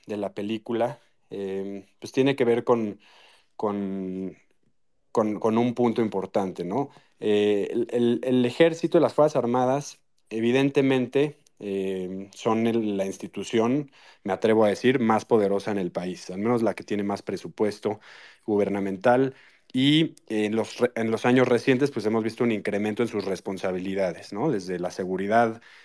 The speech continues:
eh, nacional hasta, mm, pues, temas como el aeropuerto, la construcción del Tren Maya, o sea, su influencia y su alcance está ya, em, pues, llegando a, a lugares en donde antes, pues, le correspondía a la sociedad civil,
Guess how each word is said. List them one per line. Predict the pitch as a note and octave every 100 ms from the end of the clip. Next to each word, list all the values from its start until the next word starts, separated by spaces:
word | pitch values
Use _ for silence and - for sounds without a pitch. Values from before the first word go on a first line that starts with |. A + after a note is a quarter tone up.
| _ -
eh, | G2 F#2+ F2+ F2+
nacional | F#2+ - A2 A#2+ D3+ D#3 D3+ - _ -
hasta, | G2+ F#2+ - G#2 F#2+ F#2
mm, | F#2 F#2 F#2 - _ _ _ _ _ - -
pues, | G#2
temas | - G#2+ G#2
como | G2+ F#2
el |
aeropuerto, | F2 F2+ - B2+ A#2 A#2+
la | G2+
construcción | G2 F2+ G2 - G#2
del | F#2+
Tren | - G2+ G#2+
Maya, | A#2 B2 A#2+
o | A2
sea, | A#2
su | - C3
influencia | B2 C3 C#3 D3+ C#3+ D3+ D3+ E3 - - - _ -
y | C3+ C#3 D3+ C#3+
su | - C3
alcance | G#2+ G#2 C3+ C3 - D#3+ E3+ -
está | A2+ - B2 A#2+
ya, | A#2+ A#2+ A#2+ B2 - _ -
em, | B2 A2+ G2+ G2 F#2+ F#2 F#2+ - _
pues, | B2 G#2+
llegando | G#2+ A2 A#2+ C3 B2+
a, | F#2+ F#2+
a | G2 F#2+
lugares | G#2+ A2 B2 B2
en | G2+
donde | F#2+ F#2 G2+
antes, | G#2+ B2+ A2+
pues, | G#2
le | G2
correspondía | F#2+ F#2+ - G2 G#2+
a | A2
la |
sociedad | G#2+ F#2+ - G2+ G2+
civil, | - G2 G#2 A2